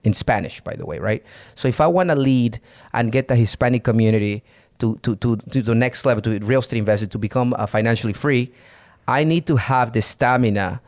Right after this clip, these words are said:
'cause this is a five, ten-year game. And I need to believe that every year, every month, even the days that I don't wanna do videos,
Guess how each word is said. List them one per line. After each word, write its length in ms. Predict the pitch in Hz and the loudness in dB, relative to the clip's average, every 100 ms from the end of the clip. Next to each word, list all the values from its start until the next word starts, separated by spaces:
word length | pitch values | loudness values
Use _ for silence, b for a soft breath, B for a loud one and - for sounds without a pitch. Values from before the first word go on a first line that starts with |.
| _ | _
'cause 180 | - 113 | -4 -2
this 180 | 143 143 | -2 -2
is 140 | 139 | -2
a 40 | 113 | -2
five, 340 | - 131 127 | 0 0 0
ten-year 380 | - 117 110 104 | 0 0 2 0
game. 500 | 98 117 123 104 85 B B B B | 0 0 2 0 -4 B B B B
And 400 | 123 120 117 117 - | 0 2 2 0 0
I 160 | 127 | 0
need 180 | 143 143 | 2 0
to 120 | 139 110 | 0 2
believe 760 | 113 107 110 139 135 120 101 | 4 4 4 4 4 4 2
that 180 | 110 107 | 2 2
every 320 | 113 127 151 | 2 2 0
year, 380 | 147 123 139 127 | 0 0 2 4
every 260 | 120 143 143 | 2 2 2
month, 420 | 131 135 120 107 | 2 4 2 0
even 280 | 131 131 147 | -2 0 2
the 80 | 135 | 0
days 320 | 120 123 120 | 0 0 2
that 100 | 120 | 2
I 100 | 113 | 2
don't 160 | 127 143 | 2 2
wanna 180 | 143 131 | 2 2
do 180 | 117 107 | 0 2
videos, 520 | 135 131 110 110 | 2 2 2 0